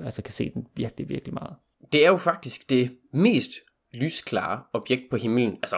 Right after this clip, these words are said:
Speaker 2: udover solen og månen, men, øh, men så er den altså nummer, nummer tre på listen, og Jupiter er så nummer fire. Og, øh, man kan tit se den lige efter solnedgang, eller lige før solopgang, så man kalder den tit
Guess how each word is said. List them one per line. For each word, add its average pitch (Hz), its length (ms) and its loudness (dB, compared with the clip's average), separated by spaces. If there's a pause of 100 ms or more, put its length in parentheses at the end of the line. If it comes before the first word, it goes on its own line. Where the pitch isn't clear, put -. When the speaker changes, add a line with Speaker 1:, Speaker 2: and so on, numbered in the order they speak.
Speaker 2:
udover 113 320 6 (260)
solen 107 320 2
og 98 60 -2
månen, 143 380 6 (300)
men, 120 160 6
øh, 107 160 4
men 123 100 4
så 147 120 4
er 139 40 6
den 135 80 4
altså 107 220 2
nummer, 98 360 -2 (100)
nummer 104 180 -4
tre - 280 -4 (320)
på 123 60 -2
listen, - 380 -2
og 120 140 2
Jupiter 131 300 2
er 98 40 4
så 110 160 0
nummer 101 200 -4
fire. 101 340 -6 (540)
Og, 113 200 4
øh, 110 100 0
man 127 80 2
kan - 120 -10
tit - 180 -2
se 185 140 0
den 131 140 -2 (100)
lige 175 220 2
efter 139 200 0
solnedgang, 139 500 2
eller 110 160 0
lige 120 180 0 (100)
før 123 160 6
solopgang, 104 500 -4 (420)
så 110 120 -2
man 110 100 2
kalder 117 180 4
den 127 100 -4
tit - 280 -2